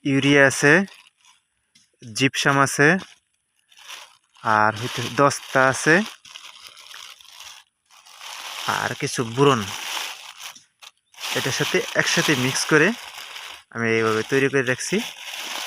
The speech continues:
এটা আমি অল্প অল্প করে প্রতিটা গাছে দিব, প্রায় প্রতিটা গাছে তিরিশ থেকে পঞ্চাশ গ্রাম করে দিব। প্রতিটা গাছে গোড়ায়, গোড়ায় বলতে একটু দূরত্ব বজায় রেখে আমি দিব,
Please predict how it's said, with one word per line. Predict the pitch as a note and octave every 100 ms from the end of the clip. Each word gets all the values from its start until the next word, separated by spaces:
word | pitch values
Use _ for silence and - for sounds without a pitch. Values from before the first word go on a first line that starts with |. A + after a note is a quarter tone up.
| - - - -
এটা | A#2+ A#2+
আমি | B2
অল্প | C#3 D#3
অল্প | D3 C#3+
করে | C#3 D#3+
প্রতিটা | E3 D#3+ C#3
গাছে | B2 C3+ - A3 - _ - _ _ _ _ _ _ _ _ _ A#2+
দিব, | B2 A2+ D3 F3 _ _
প্রায় | D3 C#3+ C#3+
প্রতিটা | - C#3+ D3 C#3
গাছে | C#3 C3+ C3+ C3+ C3 B2+ B2+ - _ _ _ _ _ _ _ _ _ _ _ _ _
তিরিশ | D3+ D3 -
থেকে | C#3 C3
পঞ্চাশ | C#3 C#3 D3
গ্রাম | C3 A#2+
করে | A#2 A#2+
দিব। | A#2+ A#2 F3+ _ _ _ _ _ _ _ _ _ _ _ _ _ _ _ _ _ _ _ - _
প্রতিটা | - - C3
গাছে | B2+ A#2+ B2+
গোড়ায়, | A#2 B2 B2+ B2 - B2+
গোড়ায় | A#2+ C#3+ D3+
বলতে | D#3 D#3+
একটু | D3
দূরত্ব | C3 C#3+ - C#3+
বজায় | C#3 C3
রেখে | B2+ -
আমি | B2 A#2+
দিব, | A#2+